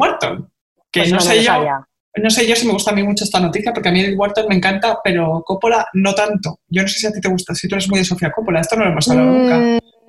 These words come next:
Speaker 2: bueno, a ver, o sea, no, no me disgusta, pero es que esa, esa cosita como indie, como esta
Speaker 1: Mm.
Speaker 2: cosita que tiene ella así como muy Instagram, eso me pone un poquito nerviosa.
Speaker 1: Ya.
Speaker 2: En cualquier caso, hija mía, ¿has dicho acaso Edith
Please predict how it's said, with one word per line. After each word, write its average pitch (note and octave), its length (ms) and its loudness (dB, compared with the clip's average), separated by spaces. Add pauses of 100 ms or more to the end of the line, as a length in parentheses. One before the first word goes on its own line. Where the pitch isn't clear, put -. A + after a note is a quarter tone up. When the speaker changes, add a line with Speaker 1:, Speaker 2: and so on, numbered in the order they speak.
(200)
Speaker 2:
bueno, A#3 280 2
a G3+ 100 2
ver, G#3+ 140 4
o E3 40 0
sea, F#3+ 120 -2
no, G#3 120 2
no A#3 200 2
me C4+ 120 4
disgusta, B3+ 600 0
pero G3+ 120 0
es A3 120 -4
que C4+ 80 -4
esa, A3+ 140 0
esa C4 280 -2
cosita C4 300 -2 (400)
como G#3+ 320 0
indie, A3 560 0
como F#3 460 2
esta G3 380 -2
Speaker 1:
Mm. G3+ 60 2
Speaker 2:
cosita F3+ 540 0
que F#3 100 -4
tiene F#3 340 -2
ella F3+ 180 0
así F3+ 260 -6
como F3 260 -2
muy F3 160 -2
Instagram, F#3 680 0
eso G#3 260 -2
me A3+ 80 -2
pone A3 180 -2
un A3+ 60 -4
poquito G3 320 -2
nerviosa. D3+ 580 -6 (380)
Speaker 1:
Ya. D#3+ 220 2
Speaker 2:
En C4 160 4
cualquier C4+ 440 2
caso, D#4 300 0
hija A#3 200 -2
mía, A3 320 0
¿has A#3+ 240 -2
dicho A#3 640 2
acaso F#3+ 840 -2
Edith D4 360 2